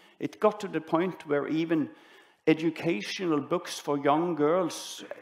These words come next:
telling them how to be a good housewife had specific chapters on aquarium keeping, because you couldn't possibly be a good housewife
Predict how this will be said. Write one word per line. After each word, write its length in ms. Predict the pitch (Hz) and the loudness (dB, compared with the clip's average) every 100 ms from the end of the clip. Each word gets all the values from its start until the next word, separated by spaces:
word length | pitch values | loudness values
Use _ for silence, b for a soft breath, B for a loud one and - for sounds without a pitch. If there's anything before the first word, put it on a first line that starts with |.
| - _ | -18 _
telling 360 | - 156 165 165 | 0 2 2 2
them 180 | 151 143 | 2 2
how 260 | 139 160 | 2 2
to 140 | 160 147 | 0 -2
be 140 | 143 | -2
a 80 | 139 | -2
good 240 | 135 143 | -2 -4
housewife 1080 | 139 139 185 202 - 110 107 107 110 - - - B B | -4 -4 -4 -4 -10 -4 0 0 -2 -8 -16 -20 B B
had 140 | 127 | 0
specific 560 | - - 151 - 165 156 | 0 -4 -6 -4 -6 -6
chapters 640 | - - 156 - - 135 | -6 -4 -4 -4 -8 -6
on 140 | 147 127 | -4 -4
aquarium 420 | 127 147 170 139 | -2 0 0 -2
keeping, 520 | - 113 - 95 90 - B B | -4 -8 -8 -10 -10 -16 B B
because 340 | 113 156 151 | -4 -2 -2
you 120 | 147 143 | -4 -8
couldn't 520 | - 285 233 226 - - | -4 -2 -2 -4 -6 4
possibly 520 | 220 - 190 160 147 | 8 8 4 -2 -2
be 180 | 143 147 | 0 0
a 60 | |
good 220 | 143 143 139 | 0 -2 -2
housewife 800 | 135 156 - - 120 - - | 0 0 -2 -6 -4 -4 -6